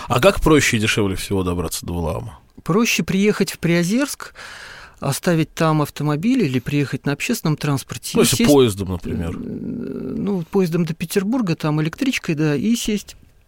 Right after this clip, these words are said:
Speaker 2: на кораблик. Э, в, в, в, когда нет шторма, ходят метеоры.
Speaker 1: Вот
Speaker 2: и
Speaker 1: я на метеоре
Speaker 2: небольшой
Speaker 1: от, э, центра, прямо от Дворцовой набережной.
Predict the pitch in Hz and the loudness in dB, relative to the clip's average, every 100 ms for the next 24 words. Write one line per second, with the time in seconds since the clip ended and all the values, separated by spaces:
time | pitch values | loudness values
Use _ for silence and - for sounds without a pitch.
0 | - 156 165 170 139 147 147 139 - - | -4 -2 -2 -2 0 0 0 -2 -6 -16
1 | - - - - - 156 147 143 127 - | -16 -16 -18 -20 -8 -2 0 0 -2 -8
2 | - - - 143 135 - - - - - | -8 -8 -4 -4 -4 -8 -10 -10 -10 -12
3 | 151 165 - - - 165 156 160 160 147 | -12 -14 -18 -20 -6 -2 2 4 4 2
4 | - 190 175 151 - 147 135 - 151 - | 0 0 2 0 0 -4 -2 -2 -4 -2
5 | 208 254 214 143 - 127 156 160 160 160 | 0 2 2 0 0 2 4 6 4 4
6 | 180 160 131 120 127 127 - - 120 117 | 6 6 6 6 4 2 0 -4 2 4
7 | 113 110 107 - _ _ _ - - 156 | 6 6 4 0 _ _ _ -8 2 4
8 | 127 101 104 117 113 104 110 127 - 120 | 4 2 2 2 2 0 0 0 2 2
9 | 120 98 90 90 90 85 | 2 0 -2 -4 -6 -8